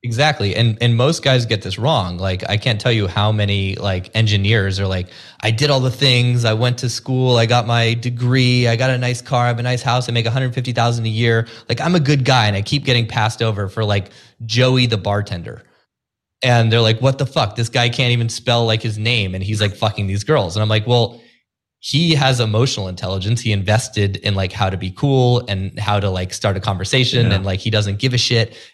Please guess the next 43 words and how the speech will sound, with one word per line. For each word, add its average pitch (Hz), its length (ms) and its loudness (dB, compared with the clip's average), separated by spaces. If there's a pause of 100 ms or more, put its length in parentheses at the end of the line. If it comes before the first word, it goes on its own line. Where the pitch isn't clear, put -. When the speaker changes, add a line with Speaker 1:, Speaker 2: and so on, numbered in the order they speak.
Speaker 1:
And 107 140 0
he 110 160 0
knows, 110 520 2
like, 107 300 -2
when 131 140 0
the 123 80 0
girl's 147 320 2
like, - 380 -4
'Should - 160 -2
I 104 220 0 (280)
go 113 100 2
out 120 200 2
with, 101 200 -4
you 107 100 -2
know, 95 180 -2 (420)
the 110 80 -2
engineering 123 580 4
nerd 190 300 2
or 131 100 2
should 131 180 -2
I 135 120 4
fuck 139 260 -4
the 127 80 0
bartender?' 120 540 -2
It's 95 160 -6
like, 101 120 -2
'Well, 131 80 -2
the 117 60 0
bartender's 113 460 0
cool. 98 260 -4
He 160 100 0
doesn't 107 240 -2
care. 104 200 0
He's 143 120 2
not 110 100 2
gonna 92 140 -2
judge 98 240 -4
me. 135 120 0
Whatever. 131 320 2
I'm 95 100 -2
gonna 135 100 0
fuck 156 220 0
him.'" 175 260 -4